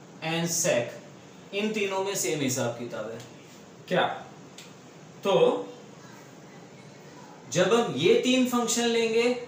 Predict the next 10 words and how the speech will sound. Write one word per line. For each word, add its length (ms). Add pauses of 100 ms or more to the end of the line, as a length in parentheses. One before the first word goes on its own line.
(2250)
तो 80
इन 220
तीनों 320
का 160
प्रिंसिपल 520
डोमेन 580 (680)
माइनस 680
पाई 200
by 340
टू 320